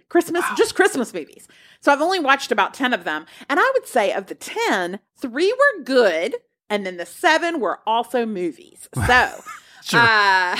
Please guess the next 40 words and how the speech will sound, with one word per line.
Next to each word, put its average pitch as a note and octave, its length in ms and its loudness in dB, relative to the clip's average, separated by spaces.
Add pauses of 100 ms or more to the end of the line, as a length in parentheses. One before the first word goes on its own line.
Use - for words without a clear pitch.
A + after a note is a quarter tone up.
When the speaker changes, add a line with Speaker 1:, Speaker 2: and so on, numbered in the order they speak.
(100)
Speaker 1:
<laughs> - 140 -2
so C#4 460 2
I, D#4+ 400 2
but E4+ 100 0
I B3+ 80 2
get, C4+ 560 -2 (280)
I E3+ 60 -18
get D3+ 280 -6
it. - 180 -18
Speaker 2:
And E3+ 140 2
I D#3 40 4
think G3 240 -2
it's D3 160 -4
important C#3+ 300 -2
to - 40 -6
talk C3 120 -2
about A#2 220 0
because, A2+ 340 -2
like, B2+ 180 -2 (140)
like C3 200 0
you, B2 120 2
I'm A#2+ 100 4
not A#2+ 300 4
a, A2 100 -2
really A2+ 220 -2
a G2+ 60 0
Hallmark A2 340 0
enthusiast. A2 540 -2
I G#2+ 380 -2 (120)
watched B2 320 2
them B2 120 4
in A2+ 60 4
advance G#2+ 440 0
of A2 200 -4
our G2+ 640 -2
episode A#2+ 300 -4
a - 20 -8
couple G#2+ 220 -6
years C#3+ 180 0
ago. C#3 320 2